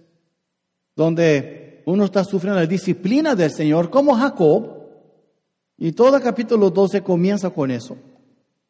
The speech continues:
Y después el versículo once dice,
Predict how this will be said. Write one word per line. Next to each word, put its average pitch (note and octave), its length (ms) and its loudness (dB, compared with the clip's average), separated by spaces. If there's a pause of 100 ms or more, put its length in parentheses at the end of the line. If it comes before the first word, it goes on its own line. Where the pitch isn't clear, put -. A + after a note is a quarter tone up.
(440)
Y - 60 -4
después A#3 180 4
el A#3 60 4
versículo A3 440 4
once F#3+ 380 2
dice, C#3+ 840 -8